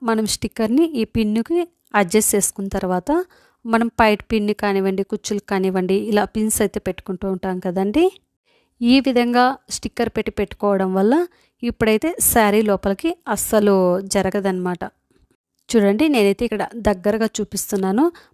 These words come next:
మనకి స్టిక్కర్‌కి గమ్ ఉంటుంది కాబట్టి ఈ విధంగా స్టిక్కర్ కూడా బాగా క్లోజ్ అయిపోతుందండి. ఇప్పుడైతే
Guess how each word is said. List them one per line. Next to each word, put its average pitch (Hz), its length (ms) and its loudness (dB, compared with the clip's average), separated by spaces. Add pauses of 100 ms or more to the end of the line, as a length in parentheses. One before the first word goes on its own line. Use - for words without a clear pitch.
మనకి 226 220 0
స్టిక్కర్‌కి 254 480 -2
గమ్ 208 340 -2
ఉంటుంది 202 320 -2
కాబట్టి 196 380 -2 (120)
ఈ 220 120 -2
విధంగా 202 320 -4
స్టిక్కర్ 202 400 -6
కూడా 240 200 0
బాగా 208 300 0
క్లోజ్ 196 360 -2
అయిపోతుందండి. 180 760 -4 (500)
ఇప్పుడైతే 233 600 -2